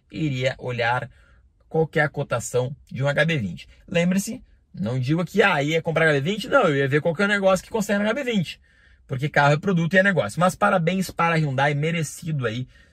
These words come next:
o H B vinte em primeiro. É claro que o fato de o Onix estar desesta-, desestabilizado pesou, mas de qualquer forma vendeu mais que o Argo. O Argo caiu lá para a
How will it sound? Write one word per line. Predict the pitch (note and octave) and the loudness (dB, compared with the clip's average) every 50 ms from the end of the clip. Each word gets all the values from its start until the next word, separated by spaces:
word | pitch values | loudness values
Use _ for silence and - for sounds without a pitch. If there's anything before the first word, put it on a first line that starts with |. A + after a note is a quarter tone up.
| _ _ - | _ _ -6
o | - | -4
H | C#3+ D3 C#3+ | 0 0 0
B | D3 | 0
vinte | B2 C3+ C#3+ C#3 - | 0 -2 -4 -4 -4
em | D#3 | -6
primeiro. | D#3 F3 D#3+ D3 D3 D#3 D#3+ - - | -6 -4 -2 0 0 0 0 2 2
É | G#3 A3+ G#3 | 2 2 2
claro | - - - G#3 A3 G#3+ G#3 G#3 G3 F#3+ F#3 E3 | -2 -6 -2 2 4 4 4 4 0 -2 -2 -6
que | - - D#3+ | -6 -6 -4
o | E3 D#3 | -4 -4
fato | - - D#3 D#3 C#3 | 0 0 0 0 0
de | C3 D3 D3 | -2 -6 -6
o | C#3 | -2
Onix | C#3 C#3 C#3+ C#3+ C#3 - | -2 -2 -2 -2 -4 -8
estar | C3+ B2 - B2+ B2+ B2+ | -10 -6 -4 -4 -4 -4
desesta-, | B2+ A#2+ A#2 A2 A2+ A#2+ A#2 B2 - - | -4 -6 -8 -8 -8 -8 -8 -10 -10 -8
desestabilizado | - A#2+ A2+ G#2+ - A#2 A#2+ C3+ D#3 D3 B2 B2+ C#3 D3+ D#3+ D#3 D3 C#3 C3 B2 - _ _ _ _ _ _ _ _ _ | -8 -6 -6 -4 -4 -2 -2 -2 -2 0 0 2 2 2 0 -2 -4 -6 -8 -12 -14 _ _ _ _ _ _ _ _ _
pesou, | - D3 C#3 A#2 G2+ C3 D3 E3 F#3 - _ _ _ _ _ _ _ _ _ _ _ _ _ _ - _ - - | -8 -6 -6 -4 -2 2 2 2 2 0 _ _ _ _ _ _ _ _ _ _ _ _ _ _ -20 _ -14 -8
mas | A#2+ B2 B2+ C#3 D#3 D#3 D3 | -4 0 2 2 2 2 0
de | - | -4
qualquer | F3+ F3 F#3 F#3+ | -6 -2 -2 -2
forma | - - D3 C#3+ E3 F3+ | 0 2 0 2 2 2
vendeu | F3 G3+ F3 D3 A#2+ | 0 0 0 0 0
mais | G2+ F#2+ E2 D#2+ - | 0 -2 -4 -6 -12
que | - - | -4 2
o | F3+ | 2
Argo. | E3+ D3+ E3 F3 D#3+ G2+ G2 | 4 4 4 0 -2 -4 -4
O | G2 | -4
Argo | G2+ G#2 A2 A2+ A#2 | -2 -2 -4 -4 -6
caiu | A#2 - - F#3 F3 C3+ A#2+ C#3+ D#3+ D#3+ | -8 -4 -4 -2 -2 -2 -2 -2 -2 -2
lá | C3+ A#2 B2 C3 C3+ | -2 -2 -2 -2 -2
para | - - C#3 D3 D3+ E3+ F3 - | -2 0 2 2 2 2 0 0
a | C3+ C#3+ D#3+ F3+ F#3+ | 2 2 2 2 0